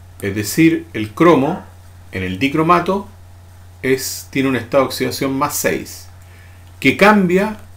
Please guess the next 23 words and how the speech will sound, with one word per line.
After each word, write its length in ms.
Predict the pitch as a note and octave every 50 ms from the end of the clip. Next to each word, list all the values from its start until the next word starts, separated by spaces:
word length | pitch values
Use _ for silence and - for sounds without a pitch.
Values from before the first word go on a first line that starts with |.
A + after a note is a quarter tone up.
| - - -
a 160 | C3+ B2+ B2+
cromo 300 | - D#3+ F3 E3+ E3+ E3
tres 200 | D#3+ E3+ F#3 F3
más. 500 | F3+ G3+ G3 - - - - - - - - - - - - - - - - - - - - - - - - - - - - - - - - - - - - - - - - - - - - - - - - - - - - - - - - - - - - - - - - - - - - - -
Por 140 | - G2+ G2
lo 140 | F#2 G2+ G#2
tanto, 640 | E3+ E3+ C#3+ C3 B2+ - - - D3+ D#3+ F#3 - - - - - - - - - - - - - - - - - - - - - - - - - - -
esta 560 | G#3 G3+ - - - - - - - - - - - - - - -
es 220 | - C3+ C3 - -
una 180 | C3 B2+ A#2
semireacción 840 | - - E3 E3+ E3+ E3 D#3 D#3 C#3+ C#3 - - - E3 E3 D#3+ D3+
de 300 | D3+ D#3+ E3 F3+ F#3+ - - -
reducción, 720 | B2+ C3 C#3 C#3 C3 - - - - D#3 A#2 - - - - - - - - - - - - - - - - - - - -
pues 520 | - B2 A2 F#2 F2+ - - - - - - - - - - - - - - -
el, 300 | F#2 F2+ F2+ F2 - G2+
del 160 | G#2+ G2+ F#2+
est-, 320 | F#2+ - - - - -
el 140 | A2+ G2+ -
cromo 440 | - - C3 D3 C#3+ A#2 G2+ F#2+ G2
del 120 | G2 F#2
estado 420 | F#2 - - - - C3 B2 B2 C3
más 200 | C#3+ D#3 D3+ -
seis 540 | - - G#3+ G#3+ A#3 A#3 A#3 - - -